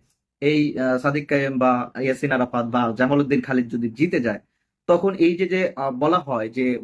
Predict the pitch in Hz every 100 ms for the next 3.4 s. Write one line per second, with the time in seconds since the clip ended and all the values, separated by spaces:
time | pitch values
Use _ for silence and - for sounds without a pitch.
0 | 117 143 175 151 143 147 - 120 123 113
1 | 117 117 110 120 156 - _ - 180 180
2 | 175 165 160 160 165 131 127 - 123 120
3 | 113 110 107